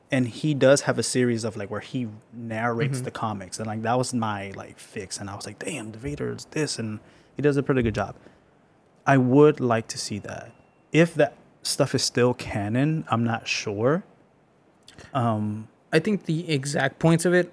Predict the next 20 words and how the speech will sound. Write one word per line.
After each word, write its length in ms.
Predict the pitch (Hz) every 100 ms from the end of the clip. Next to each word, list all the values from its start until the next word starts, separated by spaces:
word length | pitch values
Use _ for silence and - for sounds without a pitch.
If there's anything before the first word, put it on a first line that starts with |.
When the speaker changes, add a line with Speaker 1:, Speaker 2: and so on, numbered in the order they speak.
| -
Speaker 2:
may 460 | 143 135 131 135 135
be 200 | 139 131
up 160 | 131
in 80 | 139
the 180 | 131 131
air 200 | 139 151
Speaker 1:
Mm-hmm. 280 | 135 120 127
Speaker 2:
because 220 | 147 143
I 80 | 143
do 200 | 131 151
know 280 | 147 143 139
in, 220 | 147 143 123 _
there, 220 | 156 151 160
there 240 | 151 156
are 180 | 156 151
parts 360 | - 143 -
that 120 | 135 117
are, 220 | 113 - 139
are 160 | 139
canon, 500 | 139 156 151 151 120